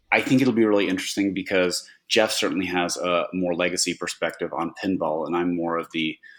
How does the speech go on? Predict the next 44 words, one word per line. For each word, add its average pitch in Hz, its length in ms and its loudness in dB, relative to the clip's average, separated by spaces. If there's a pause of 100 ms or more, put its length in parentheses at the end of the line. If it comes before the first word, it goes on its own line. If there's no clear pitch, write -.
(240)
the 87 320 2
newer 92 380 2
kid 90 180 -4
on 82 140 -2
the 80 100 -8
block. 82 320 0 (500)
Uh, 82 280 -2 (140)
I 92 60 -6
think 92 200 -4
it'll 90 320 -2
be 85 100 -2 (240)
interesting 104 460 0
to 90 80 0
see 107 420 0
what 90 260 0
they 95 100 0
have 95 280 0
at 87 80 -8
the - 60 -6
show, 123 260 2
but 90 120 2
I'm 117 220 6
really 110 300 4
excited 92 500 0
to, 82 280 -2 (560)
to - 220 -6 (100)
check - 300 0
it - 80 -4
out 107 260 2
and 90 120 -4
see. 98 520 0 (520)
This 95 260 -2
isn't 92 260 0
one 101 160 4
of 92 100 2
the 87 160 -2 (300)
bigger 95 300 2
shows, 127 520 4
but 98 120 4
it's 90 200 -2
certainly 104 280 2
our 85 180 2
local 95 300 2
show. 76 360 -4